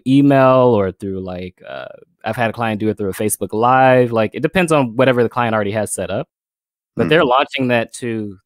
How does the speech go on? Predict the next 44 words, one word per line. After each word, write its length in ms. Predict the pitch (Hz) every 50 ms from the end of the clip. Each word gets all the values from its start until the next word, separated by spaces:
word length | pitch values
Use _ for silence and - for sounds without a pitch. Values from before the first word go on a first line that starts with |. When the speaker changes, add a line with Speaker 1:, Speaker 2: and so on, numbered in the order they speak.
| _ -
Speaker 1:
their 160 | 117 110 107
tribe, 580 | 104 - - 120 110 101 98 95 95 95 95 92
their 180 | 107 107 104 -
email 360 | 110 107 107 107 101 101 98
list, 280 | 98 98 95 92 - -
to 80 | -
the 80 | 104 104
world, 600 | 95 98 110 117 117 113 107 101 98 95 92 92 - -
and 100 | 107 101
showing 340 | - - 123 117 117 113
the 60 | 107 104
world, 260 | 104 107 104 98 95
"This 240 | - 110 110 - -
is 140 | 104 95 -
who 200 | - 110 107 101
I 140 | 95 92 90
am," 340 | 90 92 92 87 78 90 92 -
in 80 | 104 107
a 60 | 104
way 140 | 110 113 113
that 160 | 113 104 -
you've 80 | 117 98
never 380 | 101 101 104 101 101 95 101 113
seen 260 | - - - 98 95
it 100 | 92 -
before. 500 | - 80 - - - - - - - - _ _ _ _ _ _ _ _ _ _ _ _ _ _ _ -
So 320 | - - - 135 131 123
it's 120 | 120 117
kinda 200 | - 175 180 185
like, 420 | 175 156 139 131 120 101 _ - _ _ _ -
uh, 420 | - 107 101 95 87 78 71 60 - _
if 140 | - 120 113
you've 160 | 131 135 143
ever 160 | 156 156 160 151
seen 400 | - - 147 135 135 131 127 120
the 240 | 120 117 113 107
Tony 280 | 101 - 139 131 127 123
Robbins 380 | 113 117 120 110 113 113 104 - -
"I 100 | 110 113
Am 140 | 117 117 117
Not 200 | 117 113 - -
Your 80 | 104
Guru" 380 | 92 92 110 113 120 131 147 156
documentary, 640 | 151 160 160 156 - 175 175 175 180 185 190 185 175